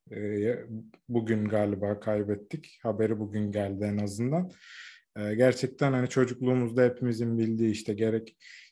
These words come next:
Inter dönemine biraz daha hakim olabiliriz. Tam bu PlayStation oyunlarının da popülerleştiği dönemde, e, gerçekten müthiş bir ayağı vardı. Ee,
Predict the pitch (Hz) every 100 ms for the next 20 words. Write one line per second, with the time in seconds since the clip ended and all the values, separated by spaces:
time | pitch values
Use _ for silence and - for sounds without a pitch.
0 | - 123 117 120 120 113 113 113 117 113
1 | 113 110 110 113 113 110 117 117 113 113
2 | 113 104 - 113 107 104 104 - 113 107
3 | - 117 107 - 113 110 110 110 110 110
4 | 107 113 117 113 113 110 - - 120 113
5 | 107 101 123 175 175 - - - _ _
6 | - 127 135 123 127 - 147 131 131 -
7 | - 131 123 123 127 127 110 107 139 165
8 | - _ - - - _ - 135 117 113
9 | 117